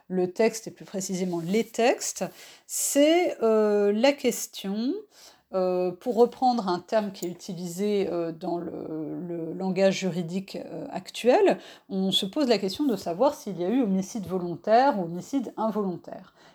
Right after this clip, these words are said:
Et on est en général plus clément quand il s'agit d'homicide involontaire. Et donc là, par rapport à nos textes, la question serait de savoir s'il y a eu une intentionnalité,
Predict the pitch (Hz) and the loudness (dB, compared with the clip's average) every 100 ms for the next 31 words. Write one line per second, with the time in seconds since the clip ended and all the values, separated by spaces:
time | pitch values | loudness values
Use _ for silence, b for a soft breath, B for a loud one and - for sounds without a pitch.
0 | - 185 202 170 170 170 160 170 214 196 | -2 0 0 0 0 -2 -4 0 0 0
1 | - 262 - 208 180 202 254 185 - 165 | -4 -4 0 0 2 0 0 -6 -10 -8
2 | 165 170 208 175 170 247 196 - 196 175 | -6 -4 -4 -4 -4 -4 -6 -4 -4 -2
3 | 165 160 - - _ B B B B B | -6 -12 -16 -20 _ B B B B B
4 | B - 196 185 185 180 175 180 180 - | B 0 4 4 4 2 0 -2 -4 4
5 | 269 302 220 208 202 214 202 190 - - | 4 6 4 4 2 -2 0 0 -2 -6
6 | 165 165 165 165 - 302 403 - - 175 | -4 -6 -10 -6 0 0 0 -6 -8 -6
7 | 165 - - 254 311 - 185 220 202 190 | -6 -8 -10 0 0 0 0 0 0 -4
8 | 160 160 240 - - 196 180 156 165 208 | -8 4 4 4 -4 -8 -8 -8 -4 2
9 | 269 202 175 226 226 208 196 - 170 165 | 2 2 0 0 0 -2 -4 -4 -4 -4
10 | 165 - - 190 359 | -6 -6 -2 0 0